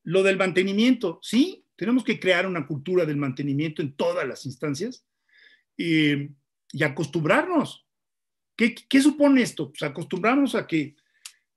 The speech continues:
digamos, si mi casa vale cien pesos, cuatro al año, voy a tener que dedicarlos a mantenimiento. ¿Para qué? Para que conserve su valor.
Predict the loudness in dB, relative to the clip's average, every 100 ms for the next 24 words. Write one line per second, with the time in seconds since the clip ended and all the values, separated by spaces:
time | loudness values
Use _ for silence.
0 | _ -16 -2 2 4 4 0 -4 -4 -2
1 | 0 2 0 2 2 0 0 2 2 2
2 | 0 -2 -6 -2 2 2 2 2 2 2
3 | 0 -2 -4 -8 -4 0 0 0 -2 -2
4 | -2 -2 -2 -2 -4 -4 -4 -2 -4 -8
5 | _ _ _ _ _ _ _ _ _ _
6 | _ _ _ -4 -2 0 -2 0 0 -2
7 | -4 -2 2 2 2 0 -2 -2 -2 -2
8 | -6